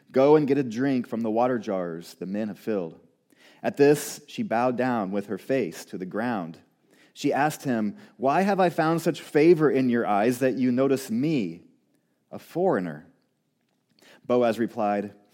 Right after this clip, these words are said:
"I've been told all about what you have done for your mother-in-law since the death of your husband,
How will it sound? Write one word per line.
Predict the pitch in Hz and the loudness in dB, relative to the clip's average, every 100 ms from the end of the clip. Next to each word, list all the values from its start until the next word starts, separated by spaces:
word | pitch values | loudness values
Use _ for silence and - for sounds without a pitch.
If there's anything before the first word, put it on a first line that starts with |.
| - - | -20 -4
"I've | 139 | -2
been | 143 131 | 0 -2
told | 135 131 | -2 0
all | 110 123 135 | 2 2 2
about | 117 123 98 - 110 | 0 0 0 -4 -6
what | 117 | -4
you | 117 | -2
have | 107 95 | -2 -2
done | 120 113 101 | -2 -2 -4
for | 117 | -4
your | 107 104 | -2 0
mother-in-law | 104 107 107 95 90 | 0 0 -2 -2 -4
since | 87 120 104 | -4 -8 -8
the | 107 | -8
death | 95 107 110 | -4 -4 -4
of | 98 | -6
your | 98 92 | -8 -4
husband, | 113 101 90 | -4 -4 -12